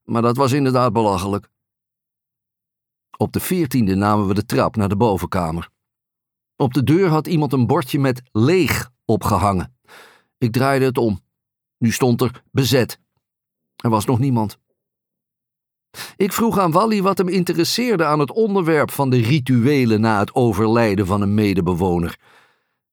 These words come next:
Hij zei dat hij vooral in de werkgroep was gaan zitten om te voorkomen dat hij na zijn dood slachtoffer zou worden van allerlei rituelen waar hij geen boodschap aan had.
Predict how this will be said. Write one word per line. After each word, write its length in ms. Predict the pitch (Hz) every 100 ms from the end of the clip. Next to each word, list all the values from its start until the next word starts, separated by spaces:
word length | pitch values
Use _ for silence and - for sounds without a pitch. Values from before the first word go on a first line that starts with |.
| _
Hij 300 | - 147 190
zei 240 | 147 170 208
dat 140 | 202
hij 180 | 165 156
vooral 360 | 160 151 190
in 100 | 240
de 80 | 190
werkgroep 480 | 156 175 156 - 156
was 200 | 165 151
gaan 180 | 160 147
zitten 300 | 139 156 -
om 140 | 151
te 100 | 127
voorkomen 540 | 127 139 131 165 151 147
dat 140 | 135
hij 140 | 131
na 280 | 131 147 151
zijn 300 | 123 123 123
dood 280 | 117 151 175
slachtoffer 640 | - 180 180 - 160 151
zou 180 | 127 135
worden 320 | 127 143 139
van 120 | 135
allerlei 440 | 143 175 175 170 151
rituelen 600 | 143 139 147 165 127 135
waar 120 | 147
hij 120 | 147
geen 160 | 131 117
boodschap 420 | 156 208 131 127
aan 100 | 104
had. 220 | 98 85